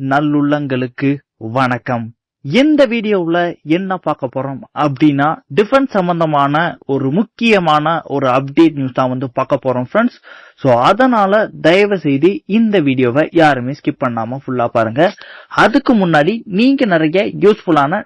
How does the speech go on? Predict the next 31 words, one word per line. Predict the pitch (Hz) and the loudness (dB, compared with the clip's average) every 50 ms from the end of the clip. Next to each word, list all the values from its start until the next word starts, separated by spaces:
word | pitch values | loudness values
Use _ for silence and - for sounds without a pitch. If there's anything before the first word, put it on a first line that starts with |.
| _ - 147 | _ -6 -2
டிஃபென்ஸ் | 139 214 - - 285 277 269 | -2 -2 0 2 2 2 4
சம்பந்தமான | - 220 190 180 180 175 180 175 180 175 170 | 2 2 0 0 0 0 0 0 0 0 0
இன்ஃபர்மேஷன்களை | 156 156 170 180 - 214 190 175 160 143 - 143 139 131 135 147 185 214 - - - - - _ _ | 2 2 2 0 0 0 0 0 -2 -2 -2 -2 0 2 2 2 2 0 -2 -10 -20 -20 -20 _ _
தொடர்ந்து | - 196 240 254 254 262 247 220 | 2 4 4 4 4 2 2 2
தெரிஞ்சுக்கணும் | - 190 185 190 196 175 185 180 180 165 135 | 2 2 2 2 2 0 0 0 0 0 -2
அப்படின்னு | 143 147 156 165 156 139 135 | 0 2 2 2 2 2 -2
நினைச்சீங்கன்னா, | 143 156 151 - 143 131 127 131 170 233 - - | -4 -4 -4 -2 -2 -2 -2 -2 -2 -4 -4 -4
நம்ம | - 226 247 240 240 240 233 | -2 0 0 2 2 2 2
ஜீனியஸ் | 180 175 165 151 147 143 - 139 | 2 2 2 2 2 0 -2 -2
தமிழா | 135 131 139 135 | -2 0 -2 0
சேனலை | - 135 120 113 117 151 202 - _ _ - _ _ _ - | 0 -2 0 0 0 0 0 -2 _ _ -20 _ _ _ 0
மறக்காம | - 170 190 185 156 147 131 139 160 - | 2 2 2 2 2 2 0 0 0 -2
சப்ஸ்கிரைப் | - 131 - - 139 135 127 | -2 -4 -2 0 0 0 0
பண்ணிக்கோங்க. | 139 131 131 120 - 127 147 202 262 - - | 0 0 0 0 0 2 2 2 0 0 0
மறக்காம | 170 190 226 247 233 - 151 139 156 196 - - | 2 2 2 2 2 0 0 0 0 0 0 -2
பக்கத்துல | 147 151 147 151 151 143 | -2 -2 0 2 2 2
இருக்கிற | 135 139 131 147 139 | 2 0 0 -2 -2
பெல் | 123 131 131 139 | 0 0 2 2
ஐகான் | 139 135 - 135 127 127 | 2 2 2 0 0 0
பட்டனை | 127 123 - 135 127 | -2 -2 -2 -4 -2
கிளிக் | - 139 151 - - | -2 -2 -2 -2 -2
பண்ணி | - 131 165 214 240 - _ - - - - - - | -2 -2 0 0 -2 -4 _ -20 -20 -20 -20 -4 2
ஆளுங்கிற | 139 143 160 175 175 165 151 135 | 4 4 4 4 4 2 2 2
ஆப்ஷன்ல | 127 - 147 139 131 131 | 2 0 -2 -2 -2 -2
வச்சுக்கோங்க. | 127 135 131 127 139 190 226 - | -2 -4 -4 -2 0 0 -2 -2
அப்பதான் | - - - - 196 - 208 196 | -2 0 0 2 2 2 2 2
நான் | 175 156 156 151 - 160 | 2 2 2 2 2 2
போடுற | 156 151 160 147 | 4 4 4 4
வீடியோ | 143 135 139 160 214 - - - | 4 4 4 4 4 2 0 -2
உங்களுக்கு | 160 160 151 147 139 139 - - 208 - | 0 2 4 4 2 2 2 0 0 2
உடனுக்குடனே | - 160 156 156 156 151 - 143 131 131 160 | 2 2 2 2 0 0 -2 -2 0 0 0